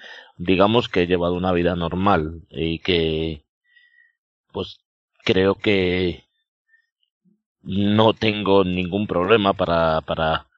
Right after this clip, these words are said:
desenvolverme en la sociedad. No,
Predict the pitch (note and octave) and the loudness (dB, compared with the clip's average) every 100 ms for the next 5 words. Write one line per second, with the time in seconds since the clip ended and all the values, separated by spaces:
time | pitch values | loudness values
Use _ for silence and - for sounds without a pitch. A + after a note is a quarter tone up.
0 | _ _ _ _ _ _ _ _ _ _ | _ _ _ _ _ _ _ _ _ _
1 | _ _ _ _ - F#2 G2 F#2+ F2 D#2+ | _ _ _ _ -14 -2 -2 0 -6 -6
2 | E2 E2 G2+ F#2 F#2 F2 E2 D#2+ - _ | -6 0 0 0 -2 -2 -4 -8 -12 _
3 | _ _ _ _ - F2+ E2 E2+ F2 E2+ | _ _ _ _ -14 -8 -6 -6 -8 -2
4 | F2 A#2+ A#2+ A2+ F2+ F2+ F2+ F2+ F2 E2+ | 2 4 2 0 -6 -4 -2 -2 -4 -6